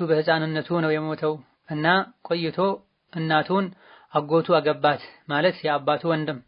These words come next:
እናም ልጁ አድጎ ሰው ቤት ነው የሚሰራው። ለሱ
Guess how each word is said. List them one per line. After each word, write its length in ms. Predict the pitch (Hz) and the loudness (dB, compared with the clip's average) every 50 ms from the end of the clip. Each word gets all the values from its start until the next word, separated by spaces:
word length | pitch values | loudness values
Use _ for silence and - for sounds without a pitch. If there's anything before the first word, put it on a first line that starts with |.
| _ _ _ _ _ _ _ - | _ _ _ _ _ _ _ -10
እናም 300 | 170 151 156 165 170 165 | -6 -2 0 0 2 2
ልጁ 160 | 160 160 147 165 185 | 0 -2 0 2 2
አድጎ 240 | 170 160 156 147 147 170 190 196 - - _ _ _ _ _ - | 2 2 2 0 0 0 0 0 -2 -6 _ _ _ _ _ -2
ሰው 160 | - 170 165 160 | 2 4 4 4
ቤት 220 | 160 170 170 160 165 | 4 2 0 0 0
ነው 160 | 160 156 156 | 0 0 2
የሚሰራው። 580 | 156 156 156 156 156 135 - 160 151 151 151 143 127 - _ _ _ _ _ _ - | 0 0 -2 -2 -4 -2 2 2 4 4 2 0 -2 -10 _ _ _ _ _ _ -8
ለሱ 200 | 160 147 - | -8 -8 -6